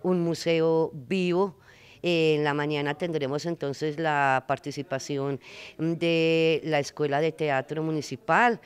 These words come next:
eh, donde nos estarán, pues, como orientando a través de una obra de teatro muy agradable, muy cómica, todo el devenir, pues, de, de lo que es el museo en su parte costumbrista más que todo.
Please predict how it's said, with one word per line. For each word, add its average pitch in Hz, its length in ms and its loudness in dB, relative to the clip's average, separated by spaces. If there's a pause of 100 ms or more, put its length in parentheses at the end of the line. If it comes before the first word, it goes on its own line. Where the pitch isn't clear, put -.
(340)
eh, 156 480 4
donde 151 260 -2
nos 143 160 -4
estarán, 135 640 -2
pues, 170 220 -4
como 170 360 -2
orientando 143 840 -2 (320)
a 156 120 4
través 151 400 0
de 165 120 -2
una 160 260 0
obra 156 220 0
de 151 160 0
teatro 143 680 2 (260)
muy 156 800 0
agradable, 151 720 2
muy 156 200 -2
cómica, 165 520 -2 (320)
todo 165 220 2
el 160 120 0
devenir, 147 460 -2
pues, 156 400 -2
de, 160 480 0
de 156 140 -2
lo 143 140 -6
que 143 240 0
es 135 100 -8
el 156 100 -2
museo 143 380 -2
en 147 100 -2
su 151 120 -8
parte 139 320 -6
costumbrista 139 640 -6
más 151 180 -6
que 165 100 -6
todo. 156 360 0